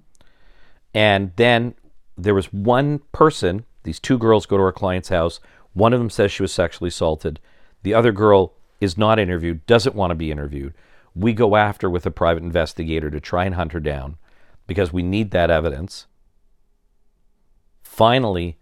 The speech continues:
she decides to go to the police to give an interview.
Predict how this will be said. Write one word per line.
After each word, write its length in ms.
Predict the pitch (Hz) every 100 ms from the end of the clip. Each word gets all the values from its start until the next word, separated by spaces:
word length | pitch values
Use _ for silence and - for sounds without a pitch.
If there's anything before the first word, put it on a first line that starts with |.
| _ _ -
she 160 | -
decides 680 | 85 - 92 82 80 78 - _ _ -
to 100 | -
go 160 | 85 82
to 80 |
the 100 | 78
police 360 | - - 85 80
to 80 | -
give 180 | 76 71
an 100 | 73
interview. 440 | 71 69 71 65